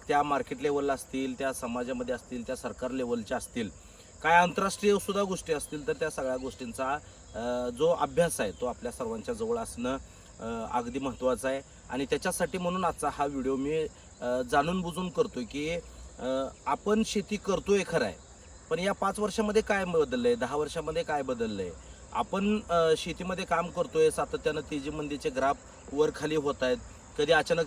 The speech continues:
तेजी येते, अचानक मंदी येते, मंदी बराच काळ राहते, अनेक गोष्टी आपल्या आसपास घडतायत आणि त्याच्यातून काय कन्क्लुजन म्हणून आपल्या हातामध्ये येत नाहीये. आज सुद्धा परिस्थिती तुम्ही बघितली तर तुमच्या भागामध्ये तुम्ही बघत असाल, मी माझ्या भागामध्ये बघतोय किंवा आपण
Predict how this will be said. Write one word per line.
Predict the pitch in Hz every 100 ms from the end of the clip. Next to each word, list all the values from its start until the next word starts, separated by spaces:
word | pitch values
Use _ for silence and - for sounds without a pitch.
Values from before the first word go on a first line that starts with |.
| 175
तेजी | 151 147
येते, | 156 127 147
अचानक | 139 127 143 147
मंदी | 147 139
येते, | 143 131 143
मंदी | 143 139 147
बराच | 131 131 151
काळ | - 139
राहते, | 135 120 - 175 - - - -
अनेक | 156 226 240
गोष्टी | 247 - 240
आपल्या | 208 185 180
आसपास | 160 160 147
घडतायत | 156 - 160
आणि | 139 135
त्याच्यातून | 147 170 208
काय | 214 185 185
कन्क्लुजन | 190 180 139 185 185 202
म्हणून | 196 175 175
आपल्या | 160 254 233
हातामध्ये | 233 233 220 240 - - -
येत | 233 240 214
नाहीये. | 185 165 - - - - -
आज | 156
सुद्धा | - 170
परिस्थिती | 165 160 147 143
तुम्ही | 143 143 143
बघितली | 123 123 135 143 147 - - - -
तर |
तुमच्या | 143 151 135 156
भागामध्ये | 151 143 147 147
तुम्ही | 151 151
बघत | 135 139 135
असाल, | 127 139 143
मी | 147
माझ्या | 143 131 135
भागामध्ये | 135 113 117 117 165
बघतोय | - - 131
किंवा | 147 165
आपण | 160 196